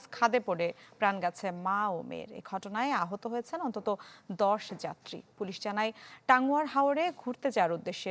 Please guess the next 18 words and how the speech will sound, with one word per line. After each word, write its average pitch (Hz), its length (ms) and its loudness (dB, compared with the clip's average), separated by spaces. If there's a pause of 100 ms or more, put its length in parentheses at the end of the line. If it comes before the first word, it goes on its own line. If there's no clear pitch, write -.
(140)
ঢাকা 208 220 0
থেকে 190 300 -4 (340)
বাংলাদেশ 190 420 2
কেমিক্যাল 247 360 0
ইন্ডাস্ট্রিজ 262 520 -2
কর্পোরেশনের 269 680 -2
এগারো 196 320 4
কর্মকর্তা 196 600 -2 (320)
সপরিবারে 208 800 4
বাসে 185 380 0
রওনা - 260 -2
দেন। - 180 -8 (360)
সিলেট 214 320 2
সুনামগঞ্জ 247 560 -2
সড়কে 247 400 0
পাগলা 185 400 2
বাজার 180 320 0
এলাকার 220 380 2